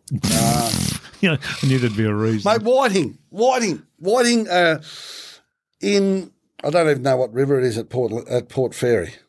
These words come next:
Speaker 2: So fishing Port Fairy. So just on the pier. Um, I'm, uh, Scotty's had a bit of a tangle.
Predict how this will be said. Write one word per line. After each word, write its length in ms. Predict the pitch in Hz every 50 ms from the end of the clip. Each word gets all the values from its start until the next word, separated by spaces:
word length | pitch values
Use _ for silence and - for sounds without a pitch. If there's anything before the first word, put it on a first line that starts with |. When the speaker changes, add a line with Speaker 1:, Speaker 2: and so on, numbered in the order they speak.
| _ _
Speaker 2:
So 220 | - - 123 131
fishing 460 | 127 - 208 - 143 139 127 120 -
Port 260 | - - 143 135 - -
Fairy. 320 | - 127 113 101 87 - _ _ _
So 180 | - - 165 170
just 240 | 165 175 151 151 127
on 100 | 113 101
the 60 | -
pier. 400 | - 123 127 131 131 127 120 117 - - 139 139 - - - - -
Um, 500 | 107 110 110 113 117 120 117 117 110 - - - - - - - - - - - - _ _ -
I'm, 480 | 127 135 139 143 139 131 120 - - _ _ _ _ -
uh, 200 | 120 120 120 120
Scotty's 600 | - - - 170 160 151 135 110 - - - -
had 160 | 127 131 127
a 40 | 107
bit 180 | 95 110 135 117
of 60 | 104
a 20 | 101
tangle. 420 | - - 131 120 110 98 - -